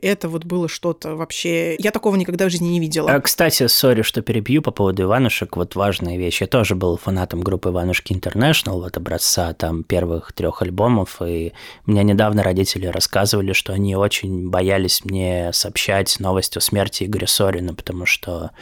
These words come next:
Speaker 2: они не знали просто, как я на это отреагирую. Но я, честно говоря, не помню, как я отреагировал, потому что всё-таки, как бы,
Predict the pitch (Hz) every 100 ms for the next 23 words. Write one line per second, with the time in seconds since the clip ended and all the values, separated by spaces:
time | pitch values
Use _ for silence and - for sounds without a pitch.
0 | - - 98 95 95 104 104 90 - 87
1 | - - 90 87 90 87 85 - - 98
2 | 92 - 92 90 90 135 175 110 - _
3 | - 151 - 185 165 156 156 151 143 156
4 | 117 104 101 101 98 98 98 156 165 -
5 | 95 98 - - 101 - - 90 80 -
6 | - 92 90 85